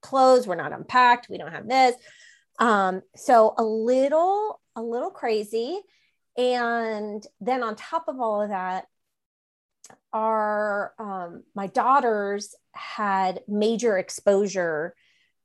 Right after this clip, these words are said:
to what we thought was someone who was covid positive. They tested covid positive on a take-home test. Turns out over the weekend, they did an actual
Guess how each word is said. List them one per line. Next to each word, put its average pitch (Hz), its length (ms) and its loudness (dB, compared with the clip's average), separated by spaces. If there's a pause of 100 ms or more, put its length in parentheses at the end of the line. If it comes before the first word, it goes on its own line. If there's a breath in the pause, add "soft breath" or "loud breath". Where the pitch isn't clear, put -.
to 220 800 2
what 196 220 0
we 196 60 -4
thought 277 420 4
was 208 200 -6
someone 190 580 -6 (160)
who 220 80 -2
was 180 120 -8
covid 180 320 -4
positive. 180 420 -4
They 170 80 -4
tested - 340 -6
covid 180 300 -2
positive 170 400 0 (120)
on 196 120 -4
a 147 80 -4
take-home 233 420 0
test. 302 440 -2 (840 soft breath)
Turns 269 260 2
out 320 320 6
over 226 200 0
the 208 100 -2
weekend, 196 800 -4 (200)
they 214 200 4
did 202 380 2
an 185 200 -2
actual 185 720 0